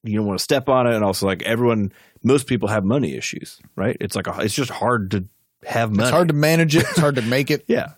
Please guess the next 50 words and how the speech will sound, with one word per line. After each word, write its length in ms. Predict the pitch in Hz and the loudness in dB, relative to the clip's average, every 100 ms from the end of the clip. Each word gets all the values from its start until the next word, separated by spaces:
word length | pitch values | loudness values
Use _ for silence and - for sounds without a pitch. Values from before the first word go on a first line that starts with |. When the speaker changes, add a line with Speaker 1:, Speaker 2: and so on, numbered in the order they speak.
| - | -10
Speaker 1:
It 60 | |
just 180 | 104 95 | -6 -4
flies 320 | 123 123 113 | -2 0 2
out, 120 | 110 | 0
especially 240 | 104 113 104 | 0 -2 0
with, 100 | 101 | 0
like, 80 | 98 | 0
all 100 | 92 | 0
the 60 | |
student 260 | - 117 95 | -2 -4 -2
loans 240 | 101 120 | 0 0
and 100 | 101 | 0
stuff 240 | 87 95 85 | -4 -6 -6
these 180 | 87 82 | -8 -8
days. 240 | 90 87 | -8 -8
Like, 240 | 90 85 _ _ _ - | -10 -12 _ _ _ -8
it's 160 | 131 | -6
hard 300 | 113 123 196 | 0 0 0
to 80 | 95 | -4
just 180 | 95 - | -6 -4
have 220 | 104 104 | -4 -2
money 240 | 90 117 | -2 -2
on 160 | 58 60 | -4 -10
hand. 260 | - - - | -14 -14 -8
So 160 | 95 | -4
I 80 | 87 | -4
think 180 | - 85 | -4 -6
it's 160 | 85 | -6
a, 220 | - 87 85 _ _ _ | -4 -4 -8 _ _ _
as 100 | 95 | -6
a 40 | 87 | 0
business, 340 | 117 120 87 | 0 2 0
then 180 | 98 87 | -2 -2
you're, 180 | 85 87 | -2 -6
you're, 300 | 85 85 85 _ | -6 -6 -8 _
you 160 | - 101 | -8 -6
have 160 | 92 85 | -4 -4
not 180 | 95 | -4
just 160 | 92 85 | -6 -6
your 120 | 95 | -2
own 100 | 110 | -2
personal 280 | 117 127 87 | -2 -4 -4
finances, 360 | 92 82 - 85 | -8 -8 -8 -10
but 140 | - | -10
then 120 | 82 | -10
the 40 | 82 | -6
business 320 | 110 104 85 | -4 -4 -6
finances, 540 | - 80 - - 117 | -6 -8 -10 -14 -14
which 120 | - - | -12 -12
are 140 | - | -14